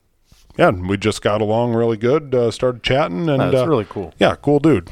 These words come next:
Speaker 1: cool
Speaker 2: Thanks,
Speaker 1: dude. So
Speaker 2: thanks for the baits, man.
Speaker 1: You bet, you bet. So, uh, all right, uh, I think
Speaker 2: You got a
Speaker 1: we're
Speaker 2: pizza
Speaker 1: on to
Speaker 2: review?
Speaker 1: pizza review. Um,
Speaker 2: Got us a pizza one.
Speaker 1: we
Speaker 2: Now, you,
Speaker 1: do.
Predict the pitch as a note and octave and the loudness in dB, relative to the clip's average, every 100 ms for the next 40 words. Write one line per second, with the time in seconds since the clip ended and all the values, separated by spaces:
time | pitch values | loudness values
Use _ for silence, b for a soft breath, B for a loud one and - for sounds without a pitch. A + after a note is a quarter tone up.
0 | - B2 B2 A#2 F#2+ - G#2+ C#3 D3+ - | -6 -2 0 0 -2 -4 0 2 0 -4
1 | C#3+ A#2 A2 E2 - F2+ F#2 G2+ A2+ B2 | -4 -2 -2 -4 -10 -8 -8 -6 0 4
2 | C3+ F#2+ - - G#2 G#2+ G2+ C#2+ - - | 4 0 -8 -12 -8 -4 -6 -6 -12 -8
3 | F#2 F#2 F2+ - b b b b b b | -6 -4 -4 -6 b b b b b b
4 | b b b - G#3+ G3+ D3+ F#3+ A#3+ - | b b b 4 6 6 6 4 2 0
5 | F#3 F3+ F3 F3 D#3+ - A3+ A#3 C3 F#3+ | 2 4 6 4 2 0 0 4 4 6
6 | F3+ G3+ A3 D#3+ E3 E3+ F3+ G3 - G3 | 6 4 2 4 4 4 2 2 2 2
7 | G3+ D#3 D3+ B3 G3 F#2+ D#2 A#2 G#2+ G#2+ | 2 2 4 4 4 2 0 0 0 0
8 | G2+ F#2+ b b b b G#2 G#2 C#3 C3+ | -2 -6 b b b b -4 -2 -2 -6
9 | A2+ C#3 D#3 A2+ F#2+ A2 G#2 G#2+ G#2+ | -4 -4 0 0 2 0 2 2 4